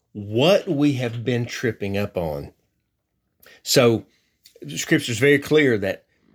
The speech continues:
thy word, your word, O God, is a lamp unto my feet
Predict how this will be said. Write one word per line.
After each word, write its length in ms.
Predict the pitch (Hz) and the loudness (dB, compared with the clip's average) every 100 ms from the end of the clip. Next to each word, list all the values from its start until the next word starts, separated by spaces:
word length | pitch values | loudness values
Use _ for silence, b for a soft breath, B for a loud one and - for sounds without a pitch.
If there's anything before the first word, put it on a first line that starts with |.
| _ _ | _ _
thy 260 | 123 117 117 | -2 2 2
word, 560 | 110 135 160 139 110 | 2 4 4 4 0
your 220 | 117 117 | -2 -2
word, 680 | 110 107 120 156 175 156 139 - | -2 -2 2 2 4 2 0 0
O 200 | 143 139 | 0 2
God, 420 | 131 113 104 101 | 0 0 -2 -4
is 180 | 123 120 | -6 -4
a 160 | 117 98 | -2 -2
lamp 680 | 98 107 117 131 143 135 - | -2 0 0 2 0 -2 -6
unto 300 | 131 - 131 | -8 -4 0
my 160 | 120 | 0
feet 400 | 113 - 113 113 | -2 -4 -6 -6